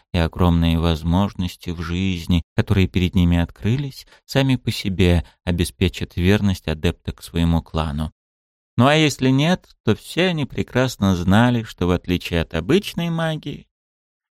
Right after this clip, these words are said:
портальной можно лишиться так же быстро, как её и обретаешь. Увидев, как жена строго на него посмотрела, Егоров извиняюще поднял руки. Шутка про алкоголиков действительно не к месту.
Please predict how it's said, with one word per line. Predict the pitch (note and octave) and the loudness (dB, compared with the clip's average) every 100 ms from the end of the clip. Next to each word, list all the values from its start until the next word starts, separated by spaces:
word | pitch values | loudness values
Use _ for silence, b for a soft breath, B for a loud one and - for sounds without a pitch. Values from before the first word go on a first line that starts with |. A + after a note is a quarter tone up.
| _ | _
портальной | G#2 F#2+ - A#2 E3 E3 D#3+ | -2 -2 2 2 4 0 2
можно | A#2+ A#2+ - G#2 | 4 4 2 -2
лишиться | F#2+ F2 - B2 - - | 0 -2 -2 -4 -2 -6
так | - G2 G2 F2+ | -2 0 0 0
же | E2+ | -2
быстро, | E2 G2+ D3+ - D#3+ E3 - _ _ _ | 0 -2 -4 -8 -8 -8 -8 _ _ _
как | A#2 - | -4 -2
её | G2 F#2+ A#2 - | -2 0 -2 -2
и | G#2+ | -2
обретаешь. | A2 A2 - - - E2 D#2+ D#2 D#2+ D#2+ D#2 - - _ _ _ _ _ _ _ _ _ _ _ A#2+ | 0 -2 -4 -8 -4 0 2 2 -2 -6 -12 -20 -20 _ _ _ _ _ _ _ _ _ _ _ 2
Увидев, | D3+ G#3 C#3+ | 4 4 2
как | - G#2 | 2 2
жена | G#2+ A2+ G#2 | 4 6 4
строго | - G#2+ F#2+ | 2 2 4
на | F#2 | 4
него | F2+ F#2 F2+ | 6 6 4
посмотрела, | F#2+ - G2 F#2+ D3+ E3+ | 0 0 0 0 0 2
Егоров | G#2+ F#2 F#2+ G#2+ - | 2 2 2 0 -4
извиняюще | E2 E2+ F2+ F2+ - | -2 0 2 0 -6
поднял | - - E2 E2 D#2+ | -12 -6 -2 -2 -2
руки. | D2+ - - B B | -6 -8 -12 B B
Шутка | - - G#2 - | -8 -2 0 0
про | - F2+ E2 | 0 2 2
алкоголиков | D#2 E2 D2+ F2+ F2 - - | 0 -2 -2 -2 -2 -8 -8
действительно | D#2+ - - - - D2 | -8 -8 -10 -10 -4 -2
не | D2+ C2+ | -2 -4
к | - | -6
месту. | C#2+ C#2 - D#2+ | -6 -6 -6 -6